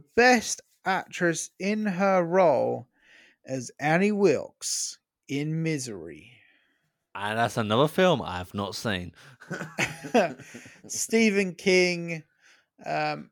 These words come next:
Speaker 1: early nineties,
Speaker 2: Yeah,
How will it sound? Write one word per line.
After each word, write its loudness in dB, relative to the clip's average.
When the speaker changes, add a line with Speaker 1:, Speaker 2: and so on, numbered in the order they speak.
Speaker 1:
early 2
nineties, -8
Speaker 2:
Yeah, -4